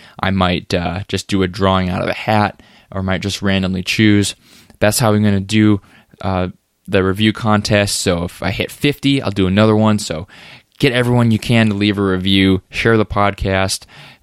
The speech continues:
refer them to go leave a review. Let me know you did that. Maybe there'll be something headed your way as well. Um, and then leave a review yourself if you haven't done that yet. To leave a review, go to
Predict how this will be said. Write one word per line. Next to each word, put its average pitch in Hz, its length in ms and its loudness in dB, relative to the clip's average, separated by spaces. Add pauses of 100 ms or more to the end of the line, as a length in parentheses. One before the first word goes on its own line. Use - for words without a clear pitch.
(220)
refer 117 360 2
them 107 200 4
to 101 60 2
go 101 140 2
leave 98 260 0
a 98 60 0
review. 98 520 2
Let 92 200 -2
me 98 100 0
know 98 140 0
you 95 160 0
did 95 260 0
that. 95 220 0
Maybe 95 220 -2
there'll 92 100 0
be 92 100 0
something 92 300 -2
headed 95 260 -2
your 95 200 2
way 95 260 2
as 92 140 -2
well. 98 420 2 (380)
Um, 92 240 2
and 95 120 0
then 95 300 0 (540)
leave 104 200 4
a 101 40 6
review 98 240 2
yourself 95 440 0
if 95 60 -6
you 95 80 -4
haven't 92 220 0
done 92 160 2
that 90 200 0
yet. 92 280 0 (200)
To - 160 -6
leave 120 280 2
a 135 80 6
review, 117 460 2 (440)
go 98 240 4
to - 380 -2